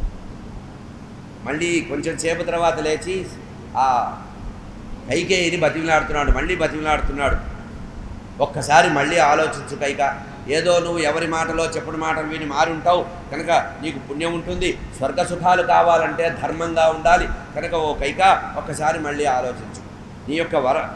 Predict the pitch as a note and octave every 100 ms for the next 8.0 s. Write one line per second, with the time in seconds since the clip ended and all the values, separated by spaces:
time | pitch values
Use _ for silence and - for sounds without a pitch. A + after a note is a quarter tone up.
0 | - - D#3+ B2 - - - - D3+ E3
1 | F#3+ F#3 F#3+ F#3+ D#3 F#3 F3+ F3+ F3+ F3+
2 | E3+ C#3+ E3+ F3+ - C3+ F3 F3+ F3 E3+
3 | E3 - D#3+ D#3+ D#3+ E3 E3 D#3 D#3 D3
4 | - - - C3+ E3+ D#3+ E3+ F3+ E3 -
5 | - - C#3+ F#3 F3+ C3+ - - - -
6 | C3+ B2+ A2 - C3+ F3 F#3 F3 F#3 F#3
7 | F3 D3 D3 F3+ F3 D3 E3+ D3+ -